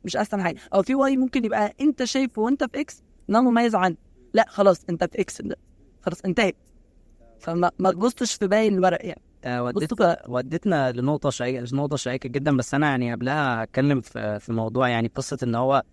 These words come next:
Speaker 2: آه، لو خ-، لو عزمت إنك خلاص هتخش سباق وهتجري بسرعة، مش هيبقى أحسن قرار ولا أحكام إنك تبص جنبك.
Speaker 1: خالص.
Speaker 2: لو تبص ورا.
Speaker 1: طب أي لحظة هتصحى،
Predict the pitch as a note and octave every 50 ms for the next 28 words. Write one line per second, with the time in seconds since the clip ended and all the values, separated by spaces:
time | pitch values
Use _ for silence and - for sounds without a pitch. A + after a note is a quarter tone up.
0 | _ _ - - _ _ _ - - A#2+ A2+ A2 A2 A2+ A2 A2+ A#2+ A#2 - -
1 | - D3+ - - C3 B2+ A#2 A2+ A#2+ B2+ B2 C#3+ D#3 D3+ C3+ - B2+ A#2+ A#2 A2+
2 | - _ _ _ _ - A#2+ A#2+ C#3 C#3+ - D3+ B2+ - D3 C3 - - C#3 A#2+
3 | A#2 A#2 C3 C3+ D3+ - _ _ _ _ _ _ _ - - _ _ _ - A2+
4 | A2 - C#3+ D3 E3 D#3 B2+ - - C#3 C3 C3 C3 E3+ F3+ _ - - - -
5 | - - - - - - - A#2+ A#2+ - - C3 B2 B2 A#2+ B2+ G2 D3+ E3 -
6 | - - D#3+ C3 - C#3 B2+ C#3 D3 C#3+ D3 D3 C#3+ B2+ - - - C#3+ C#3+ C3+
7 | C3 B2 A#2+ - - B2 C3+ C3+ - - A#2 A#2+ A2+ A2+ G#2+ _ _ _ _ _
8 | - F#3+ G3+ A3 F#3+ D#3+ C3+ C3+ C3+ - D3 D#3 - - - C3+ C3 B2+ F3+ D#3+
9 | - G3 G#3+ A3 A3 B3 B3 F#3+ G3+ G3 F#3 F3 E3+ - E3+ F3+ F3+ - A#3 A#3
10 | - - C4 A#3+ A#3+ B3